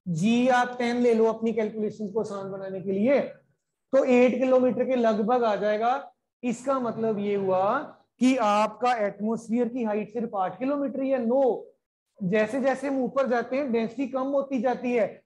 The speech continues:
हमने density की फिक्स value ले ली है, Right बेटा? So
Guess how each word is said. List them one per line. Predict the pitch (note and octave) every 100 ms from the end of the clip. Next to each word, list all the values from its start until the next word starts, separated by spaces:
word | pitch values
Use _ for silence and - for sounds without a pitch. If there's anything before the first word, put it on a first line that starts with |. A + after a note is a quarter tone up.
| _ A3+
हमने | B3 C#4
density | A#3 A3 B3+ A#3+
की | C#4+
फिक्स | D4 - A#3+
value | C4+ B3 B3
ले | A#3
ली | G3 F3
है, | F3+ - - - _ _ -
Right | G3+ B3 B3+
बेटा? | C#4 C#4 G#3 - - _
So | -